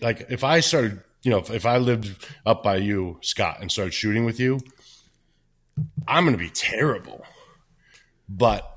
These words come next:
me today versus me in three weeks is drastically more improvement than you today and you in three weeks.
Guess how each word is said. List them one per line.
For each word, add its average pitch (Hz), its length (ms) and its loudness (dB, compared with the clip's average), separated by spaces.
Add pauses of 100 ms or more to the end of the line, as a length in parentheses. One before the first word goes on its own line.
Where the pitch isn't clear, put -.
(180)
me 139 400 4
today 123 480 4
versus 110 360 0
me 113 180 2
in 117 80 2
three 110 220 -2
weeks 107 340 0
is 95 140 -4
drastically 110 840 -2
more 101 200 2
improvement 98 420 -4
than 85 140 -6
you 113 240 2
today 85 360 -4
and 85 100 -6
you 80 120 -6
in 80 60 -6
three 80 180 -10
weeks. 78 460 -6